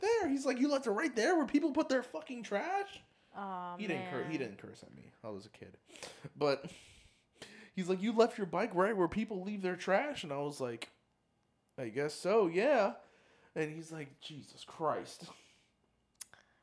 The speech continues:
Speaker 2: I would have
Speaker 1: And
Speaker 2: been
Speaker 1: then
Speaker 2: knocking on those houses and be like, "Who stole my son's bike?"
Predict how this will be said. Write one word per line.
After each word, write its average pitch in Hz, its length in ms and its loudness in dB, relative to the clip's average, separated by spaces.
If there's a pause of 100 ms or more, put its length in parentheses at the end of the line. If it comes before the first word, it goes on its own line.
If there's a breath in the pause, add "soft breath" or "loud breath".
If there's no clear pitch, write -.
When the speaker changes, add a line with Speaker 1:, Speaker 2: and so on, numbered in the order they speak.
(120)
Speaker 2:
I 254 140 6
would 233 80 6
have 202 100 -2
Speaker 1:
And 185 120 0
Speaker 2:
been - 60 -4
Speaker 1:
then 190 40 -4
Speaker 2:
knocking 214 400 0
on 214 220 -8
those 202 240 -6
houses 196 580 -6
and 190 180 -10
be 190 120 -6
like, 190 160 -6
"Who 330 180 -2
stole 302 240 -2
my 254 220 -4
son's 220 320 -6
bike?" 170 420 -2